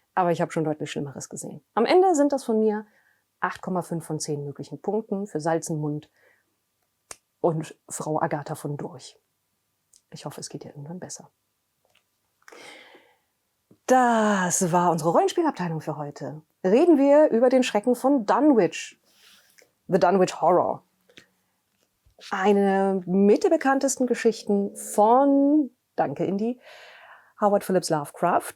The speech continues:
in der es um ein Monster geht, das in einer einsamen Gegend in Neuengland aufwächst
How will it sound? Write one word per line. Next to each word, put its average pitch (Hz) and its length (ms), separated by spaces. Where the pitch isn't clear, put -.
in 208 460
der 175 420
es 170 400
um 156 640
ein 170 380
Monster 247 580
geht, 185 560
das 160 340
in 160 440
einer 156 400
einsamen 175 480
Gegend 156 460
in 160 480
Neuengland 151 1120
aufwächst - 800